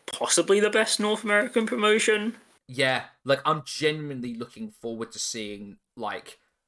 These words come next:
Speaker 2: Gran Guerrero, Stigma, Titan.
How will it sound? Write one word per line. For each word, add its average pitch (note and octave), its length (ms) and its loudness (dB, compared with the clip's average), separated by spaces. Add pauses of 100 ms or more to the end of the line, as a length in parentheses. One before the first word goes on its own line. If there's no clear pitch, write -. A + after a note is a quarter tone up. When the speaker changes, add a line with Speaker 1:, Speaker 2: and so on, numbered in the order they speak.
(260)
Speaker 2:
Gran A2+ 300 0
Guerrero, A2+ 1160 2 (160)
Stigma, A#2 1000 -2
Titan. A#2 840 -4